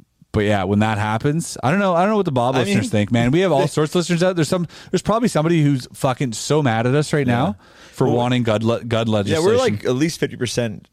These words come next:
Speaker 2: uh, American audience. So
Speaker 1: Yeah.
Speaker 2: twenty-five percent of those people are not gonna like what we're saying.
Speaker 1: Mm.
Speaker 2: <laughs> So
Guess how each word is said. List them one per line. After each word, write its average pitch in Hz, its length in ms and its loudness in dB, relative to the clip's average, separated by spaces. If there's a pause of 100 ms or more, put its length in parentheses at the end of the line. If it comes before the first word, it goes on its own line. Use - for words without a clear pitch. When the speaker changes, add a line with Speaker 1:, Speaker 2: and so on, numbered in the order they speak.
Speaker 2:
uh, - 40 -6
American 104 520 0
audience. 101 580 -6 (140)
So 98 60 -2
Speaker 1:
Yeah. 101 120 2
Speaker 2:
twenty-five 123 340 -2
percent 107 180 -4
of 107 60 -2
those 107 160 -2
people 104 200 -4
are 98 60 -2
not 95 220 -4
gonna 98 80 -2
like 92 160 -6
what 87 60 -6
we're 85 60 -8
saying. 82 200 -8
Speaker 1:
Mm. 147 1300 0
Speaker 2:
<laughs> - 20 -
So 131 320 -2